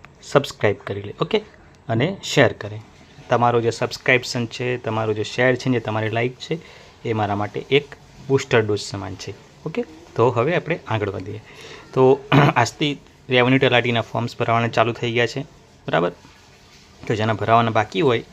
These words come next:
એ, અ, ભરવા લાગે. અને દરેકના મનમાં એક પ્રશ્ન છે કે પ્રિલિમ તો કદાચ થઈ જવાય, પણ મેઇન્સ કેવી રીતે પાસ કરવી?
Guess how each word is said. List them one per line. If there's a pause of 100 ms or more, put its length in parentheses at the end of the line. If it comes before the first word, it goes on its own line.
(340)
એ, (600)
અ,
ભરવા
લાગે. (580)
અને (680)
દરેકના
મનમાં
એક
પ્રશ્ન
છે
કે
પ્રિલિમ
તો
કદાચ
થઈ
જવાય,
પણ
મેઇન્સ
કેવી
રીતે
પાસ
કરવી?